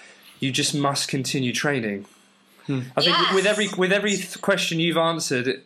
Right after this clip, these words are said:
Speaker 1: it's always been, "Please don't stop training. Just keep training." And, and, uh, you know, with Dave Stroud, it was, um, uh, yeah, two episodes ago now.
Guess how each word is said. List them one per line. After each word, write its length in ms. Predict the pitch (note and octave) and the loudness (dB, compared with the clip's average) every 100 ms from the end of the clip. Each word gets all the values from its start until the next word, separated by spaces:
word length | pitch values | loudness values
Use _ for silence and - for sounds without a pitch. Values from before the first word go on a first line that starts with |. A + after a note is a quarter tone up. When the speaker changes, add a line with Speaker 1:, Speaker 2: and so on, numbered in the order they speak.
| - | -10
Speaker 1:
it's 300 | - D#3 - | -4 -2 2
always 340 | F#3 F#3+ E3+ | 2 2 2
been, 480 | F#3 D#3 C3 B2+ B2+ - - - _ | 2 2 0 -2 -6 -16 -20 -20 _
"Please 240 | F#3 E3+ | 0 2
don't 180 | F3 A#2+ | 2 0
stop 220 | - - | -2 -4
training. 540 | - D#3 D3 A#2 G#2+ G#2+ | 0 0 2 0 -2 -2
Just 220 | D#3+ - | -2 0
keep 200 | - F#3 | 0 0
training." 440 | - E3 D#3 B2 A#2+ | 2 2 2 2 2
And, 140 | D3 F3 | 2 2
and, 380 | E3+ F#3+ F3+ | 2 0 -2
uh, 80 | - | 0
you 120 | G3+ G3 | 2 2
know, 100 | E3 | 2
with 240 | G3+ G#3 | 0 2
Dave 240 | G#3+ G#3 | 0 0
Stroud, 400 | F#3+ F#3+ F3 E3 D#3 | 0 2 2 2 2
it 140 | D3 | 0
was, 220 | D3+ D3 | -2 0
um, 340 | D3 C#3 C3+ B2+ - _ - - _ _ _ _ - - | 0 2 -2 -4 -12 _ -10 -10 _ _ _ _ -6 0
uh, 220 | C3 B2 | 2 2
yeah, 160 | D#3+ C3 | 0 0
two 240 | - A#3 | 0 2
episodes 480 | G#3 G3 F3+ C3 B2 | 2 0 0 0 0
ago 240 | B2+ A#2+ A2 | 0 0 0
now. 400 | G#2+ G#2 A#2+ | -2 0 -2